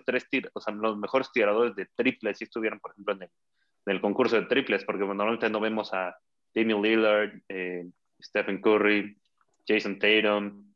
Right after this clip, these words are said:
eh, va a estar también Jaylen Brown, Zach LaVine y otro que se me está yendo por ahí, ah, y Donovan Mitchell.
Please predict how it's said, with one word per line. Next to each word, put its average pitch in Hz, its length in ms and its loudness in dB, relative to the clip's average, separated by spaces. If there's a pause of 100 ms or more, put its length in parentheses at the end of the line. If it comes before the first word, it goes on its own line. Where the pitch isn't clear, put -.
eh, 92 320 -12 (240)
va 98 140 -2
a - 20 -4
estar 95 200 -4
también 98 240 -4
Jaylen 98 280 -2
Brown, 151 400 2 (440)
Zach 98 220 0
LaVine 117 440 2
y 98 420 -8
otro 107 240 -2
que - 80 -10
se - 100 -12
me 98 40 -8
está 101 140 -4
yendo 101 200 -2
por - 160 -2
ahí, 110 220 0
ah, 107 160 2
y 98 220 -4
Donovan 104 320 -2
Mitchell. 113 300 -8